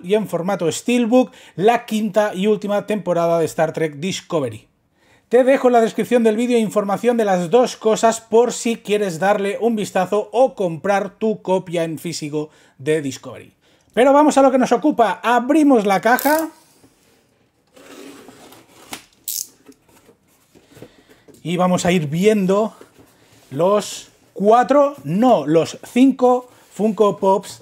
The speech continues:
de, que han salido de Star Trek. Vamos a intentar un poquito por orden de mis favoritos en pantalla, ¿vale? El primero es la Alférez Beckett Mariner,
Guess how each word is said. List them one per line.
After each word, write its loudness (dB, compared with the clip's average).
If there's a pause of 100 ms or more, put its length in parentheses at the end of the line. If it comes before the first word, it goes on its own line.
de, -8 (480)
que -4
han -2
salido -2 (280)
de -6
Star -6
Trek. -14 (220)
Vamos 0
a 2
intentar 0
un -2
poquito 0
por 0
orden 2 (760)
de -8
mis -6
favoritos -2 (1800)
en -20
pantalla, -6 (460)
¿vale? 4
El 0
primero 4
es 2 (800)
la 2
Alférez 2
Beckett 0
Mariner, 2